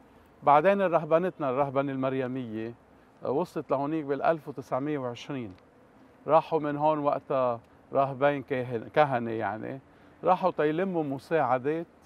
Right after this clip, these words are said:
من الأرجن-، من الأرجنتين تيجيبوا يساعدوا فيها لبنان، لأنه كانوا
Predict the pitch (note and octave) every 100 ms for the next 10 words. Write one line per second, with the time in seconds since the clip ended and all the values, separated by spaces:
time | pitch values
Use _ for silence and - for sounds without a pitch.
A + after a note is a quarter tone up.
0 | - - - - - - C3 B2+ B2+ C3
1 | B2+ - B2 A#2+ A2+ A2+ A#2+ B2+ B2 C#3+
2 | C#3+ D3 - - - - C#3+ C#3 F3+ F#3
3 | D#3 - F3 D3+ C#3+ F3 D#3 C3+ B2+ C#3+
4 | D3+ C#3 C3 B2+ A#2 C#3+ C3